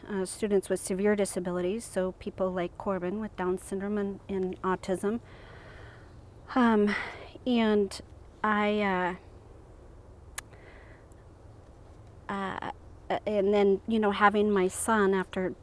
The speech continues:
you know, six years of being a teacher, and then my husband becoming disabled, and, um, I started, uh, my back was really starting to hurt, and, um, the fatigue, and,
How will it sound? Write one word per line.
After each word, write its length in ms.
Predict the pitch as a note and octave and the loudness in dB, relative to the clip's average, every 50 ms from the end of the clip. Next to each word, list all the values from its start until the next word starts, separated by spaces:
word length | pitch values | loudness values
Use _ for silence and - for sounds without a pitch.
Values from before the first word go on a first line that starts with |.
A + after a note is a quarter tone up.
| - | -10
you 100 | - G3+ | -4 -2
know, 100 | G3 F#3 | -2 -2
six 360 | F3+ - - - G3+ - - - | -2 -2 -4 -6 -6 -4 -4 -4
years 180 | G3 F#3 - | -4 -2 -4
of 120 | F#3+ F3+ - | -4 -4 -2
being 220 | G3+ G3 F#3+ F#3 | -2 0 2 2
a 80 | F#3 F3+ | 0 0
teacher, 520 | - - - A3+ F#3 - - F#3 F#3 F#3 | -4 -6 -8 -8 -8 -6 -4 -4 -2 -2
and 260 | F#3+ F3+ F3+ - G3 F#3+ | -4 -6 -6 -4 -2 -2
then 260 | F#3+ F#3 F#3 F#3 - | 0 0 0 0 -2
my 80 | F#3 | -4
husband 500 | F3 - - A#3 A#3 A#3 - - G3 F#3 | -6 -4 0 0 0 0 0 0 -2 0
becoming 480 | F3 F#3 - - - F#3 F#3 F#3 F3+ F#3 | -2 -4 -8 -6 -4 -2 0 0 0 -2
disabled, 680 | F3 F3+ E3+ - - F#3+ F3+ F3+ F#3 F#3 E3+ E3+ - - - - - - - - - - - - - - - | -2 -4 -6 -4 -2 -2 0 0 0 -2 -2 -2 -4 -8 -16 -18 -18 -16 -18 -18 -18 -18 -18 -18 -14 -6 -2
and, 380 | G3+ F#3+ F#3+ F#3+ F#3+ F#3+ - F#3+ | 2 2 4 4 4 2 2 0
um, 320 | F#3+ F#3 F#3 F3+ F#3 F#3 - - - - - - - | 0 2 2 2 0 -2 -4 -12 -20 -20 -12 -4 -2
I 180 | - G3 G3 G3 | 0 0 0 0
started, 480 | F#3+ - - - G3+ G3+ G3+ F#3+ F#3 - - - - G3+ - - - - - - - - - - - - - - - - - - - - - - - - - - - F3 - - - - - | -2 -2 2 2 4 4 4 4 2 0 -4 -16 -18 -18 -18 -20 -20 -20 -20 -20 -20 -20 -20 -20 -20 -20 -20 -20 -20 -20 -20 -20 -20 -20 -20 -20 -20 -20 -18 -16 -16 -16 -14 -16 -16 -8 -4
uh, 340 | G3 G3 F#3+ F3 E3+ E3 - - - | -2 0 0 0 -2 -2 -6 -8 -8
my 160 | - G3 G3 F#3+ | -4 -4 -4 -2
back 460 | - - F#3 G3 G3+ G3 - - - - - - | 2 4 4 4 4 2 -2 -6 -14 -14 -14 -10
was 300 | - G#3+ G3+ F#3 - - | -6 -4 -4 -4 -4 -4
really 220 | G3 G3 F#3+ F#3+ F#3 | -2 0 0 0 0
starting 420 | - - - F#3+ F#3 F#3 F#3 F3+ - | -2 -2 -2 0 0 0 0 0 -2
to 80 | F3 | -4
hurt, 500 | E3+ - - G3 F#3+ F3+ F3+ - - - - - - - - - - - - - - - | -6 -4 0 0 0 0 0 -4 -10 -20 -20 -20 -20 -20 -20 -20 -20 -20 -20 -20 -12 -6
and, 400 | - G3 F#3 F#3 F#3+ F#3 F3+ - F#3+ | -4 -2 -2 0 0 0 0 0 0
um, 260 | F#3 F3+ F3 F3+ F3 | -2 0 0 0 -2
the 120 | - F#3 | -4 -6
fatigue, 680 | - - G3 F#3 - - - G#3+ F#3+ F3+ F3+ E3+ - - - - - - - - - | -4 -2 -4 -4 -2 -2 2 4 4 4 4 2 -2 -8 -18 -20 -20 -20 -20 -18 -14
and, 460 | - F#3 F3+ F3+ F3+ F3 F3 F3 F3+ | -10 -8 -6 -4 -4 -4 -4 -6 -8